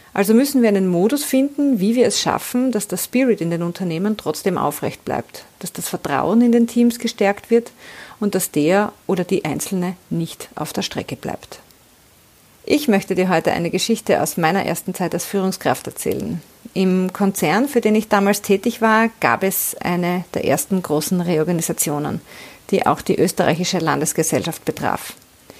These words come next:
Ich leitete damals das Marketingteam und für uns ging es darum, unsere Funktionen, Rollen und Verantwortlichkeiten neu aufzustellen. Und zwar ausgerichtet an der emea Marketingorganisation. Das war eine große Herausforderung für uns als kleine Landesgesellschaft, noch dazu,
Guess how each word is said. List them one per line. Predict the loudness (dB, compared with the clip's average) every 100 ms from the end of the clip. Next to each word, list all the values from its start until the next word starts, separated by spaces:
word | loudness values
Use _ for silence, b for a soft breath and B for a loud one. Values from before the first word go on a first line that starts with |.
| B B B
Ich | -6 2
leitete | 2 2 0
damals | -2 0 0 -2
das | -6
Marketingteam | -4 -4 -2 2 2 4 0 2 -2 -2
und | -2 -2 -4
für | -2 0 2
uns | 0 0
ging | 2 2
es | 2
darum, | 0 0 2 0 0 -2 -4
unsere | -2 0
Funktionen, | 0 -2 -2 0 2 2 2
Rollen | 4 4
und | 2
Verantwortlichkeiten | 0 -2 0 -2 -4 -2 -2 -2 -2 -4 -6 -4
neu | -2 0 -2
aufzustellen. | -4 -6 -6 -8 -4 -4 -4 -8 B B B B B
Und | -4
zwar | 0 2
ausgerichtet | 2 2 2 2 2 -2
an | 0 -2
der | 0
emea | 0 0 0
Marketingorganisation. | 0 -4 -8 -6 -6 -6 -6 -8 -8 -6 -6 -6 -10 -16 _ _ B B B B B
Das | -2 0 0
war | 0
eine | 0
große | 0 0 2 2
Herausforderung | 0 2 2 2 0 2 2 0
für | 0
uns | 4 4 4
als | -2 -4
kleine | -2 -2 0
Landesgesellschaft, | -2 -2 -2 -2 0 2 2 0 0
noch | 0 0
dazu, | -2 0 2 2